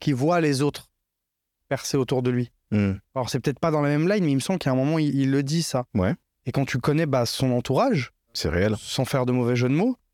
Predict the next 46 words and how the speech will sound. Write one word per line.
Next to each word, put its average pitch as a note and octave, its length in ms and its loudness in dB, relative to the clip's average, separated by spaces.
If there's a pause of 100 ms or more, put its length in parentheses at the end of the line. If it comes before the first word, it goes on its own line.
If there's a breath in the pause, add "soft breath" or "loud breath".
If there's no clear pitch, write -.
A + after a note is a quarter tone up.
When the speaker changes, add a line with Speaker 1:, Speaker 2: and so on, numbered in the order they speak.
(140)
Speaker 1:
ouais, G3+ 260 0
c'est - 140 -4
ça, A3+ 160 0
en E3 80 -2
fait. - 300 -4
C'est - 180 -2
réel. C3+ 360 2
C'est - 120 -2
que - 80 -12
tu D#3+ 120 -2
vois D#4+ 160 2
qu'ils C#3 180 -2
ont C#3 80 2
tous C#3 180 -2
percé. - 380 -2 (360)
C'est-à-dire - 200 -6
que B2 380 0 (200)
Jazzy B2+ 340 0
Bass, C#3+ 280 0
c'est - 160 -2
bon, F#3 200 0
là, C#3+ 160 2
il B2 60 2
vient A#2+ 160 0
de A#2 60 -2
sortir C3+ 440 -2
son, B2 340 0
euh, A2 40 -2 (420 soft breath)
son - 180 -4
Memoria, B2+ 560 2
qui - 180 -6
est, B2 160 2
euh, A#2 260 2
a A#2+ 80 0
priori C3 300 0
l'album B2+ 320 0
qui B2 140 -4
marche - 280 -2
le C3+ 80 2
mieux C#3 200 2
dans C3 100 0
ce - 100 -6
qu'il B2+ 140 -2
a B2+ 80 2
fait. G3+ 240 -2 (340)
Speaker 2:
Ouais, F#2 160 2